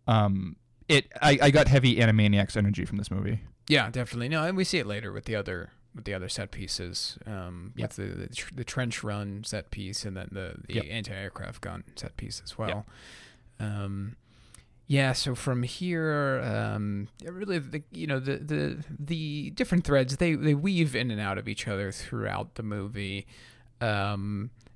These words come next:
Speaker 2: and, <laughs> and this is where it gets difficult 'cause I can't remember really what happens next. Uh, I think the dance hall is the, like, the next big portion of this film. It's the majority
Speaker 1: Well, really
Speaker 2: of the
Speaker 1: quick before,
Speaker 2: second.
Speaker 1: really quick before that, the, the Slim Pickens character.
Speaker 2: Oh, that's right.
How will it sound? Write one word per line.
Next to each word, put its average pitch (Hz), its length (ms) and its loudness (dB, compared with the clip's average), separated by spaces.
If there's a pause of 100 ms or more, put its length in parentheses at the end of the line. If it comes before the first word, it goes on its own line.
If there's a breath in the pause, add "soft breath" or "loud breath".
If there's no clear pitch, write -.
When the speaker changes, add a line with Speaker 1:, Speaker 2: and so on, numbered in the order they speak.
(120)
Speaker 2:
and, 139 160 4
<laughs> - 0 -
and 180 160 6
this 165 160 6
is 147 80 0
where 127 100 2
it 180 80 4
gets - 220 0
difficult 143 400 0
'cause 160 80 0
I 165 100 4
can't 135 240 2
remember 104 300 -4
really 101 160 0
what 101 140 0
happens 98 360 -6
next. 98 500 -4
Uh, 107 240 0
I 139 120 2
think 208 180 2 (120)
the 147 80 2
dance 123 340 0
hall 101 240 0
is 104 160 -2
the, 101 200 -2
like, 110 200 -6
the 107 100 -2
next 110 400 -2 (140)
big 104 340 -4 (160)
portion 92 420 -8
of 90 120 -10
this 85 160 -8
film. 90 240 -10 (100)
It's - 200 -8
the 113 240 -8
majority 127 420 10
Speaker 1:
Well, - 100 8
really 123 40 10
Speaker 2:
of - 60 4
the 123 60 10
Speaker 1:
quick 104 120 4
before, 107 160 8
Speaker 2:
second. 107 180 0 (720)
Speaker 1:
really 135 160 8
quick 123 160 4
before 110 240 6
that, 107 140 4
the, 113 100 6
the 110 100 4
Slim 107 280 4
Pickens 104 360 4
character. 101 320 2
Speaker 2:
Oh, 135 180 6
that's 127 320 -4
right. - 280 -12